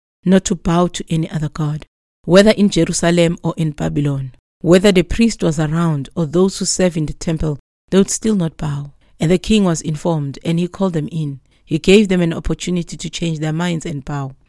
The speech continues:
They were high-ranking officials. He would not just issue out judgment. Now, here is a mistake that Nebuchadnezzar made. He thought that since he had defeated the Hebrews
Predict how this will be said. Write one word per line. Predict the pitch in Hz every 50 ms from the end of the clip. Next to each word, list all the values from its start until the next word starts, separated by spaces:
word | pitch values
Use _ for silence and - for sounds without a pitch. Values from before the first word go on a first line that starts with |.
| _ - -
They | 156 170
were | 185 190 185
high-ranking | 175 170 180 208 214 220 214 190 180 170 165 - 185 175 -
officials. | 156 147 - 165 - - 165 143 135 139 - - - _ _ _ _ _
He | - 202
would | 214 208
not | 190 202 202
just | - - 170 165 - - -
issue | 175 160 - - -
out | - 151 156 - - -
judgment. | - - 147 143 - - 156 143 139 143 - - _ _ _ _ -
Now, | - 247 - -
here | 190 160 175 214 247
is | 269 233 190 170
a | 175
mistake | 160 160 151 - - - 180 185 190 180 - -
that | - 156 151 -
Nebuchadnezzar | 160 156 147 - - - 165 - 165 156 139 151 147 147
made. | 143 147 143 135 135 135 - - - _ _ _ _ -
He | - 196
thought | 185 - - 208 202 196
that | - 165 165 -
since | - - 196 190 180 -
he | 185 208 220
had | 214 190 - -
defeated | - 151 - - 190 - - 180 165 143
the | 160
Hebrews | 156 170 185 170 - 151 147 135 -